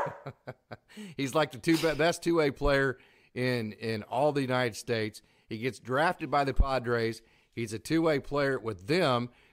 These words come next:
And then if you remember, the Dodgers traded Matt Beaty to the Padres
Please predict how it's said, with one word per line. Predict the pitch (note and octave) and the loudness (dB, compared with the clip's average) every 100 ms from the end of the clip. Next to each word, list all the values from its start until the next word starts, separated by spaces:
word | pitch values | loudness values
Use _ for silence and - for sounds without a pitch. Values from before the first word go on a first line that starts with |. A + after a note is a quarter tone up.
| - | -8
And | A2+ | -4
then | |
if | A#2+ A2 | -4 -4
you | A2+ | -4
remember, | A#2+ A#2+ A2 | -2 -2 -2
the | G2 | -2
Dodgers | A2+ A#2 A2+ A2 | -2 -2 -4 -8
traded | - A2+ G2+ F2+ | -4 -4 -4 -4
Matt | A#2+ A#2+ A2+ | -2 -2 -2
Beaty | B2+ C3 B2+ | -2 -2 -6
to | B2 | -8
the | |
Padres | G#2 C3+ C#3 C3+ D3+ D#3 E3 | 0 2 2 0 0 0 -2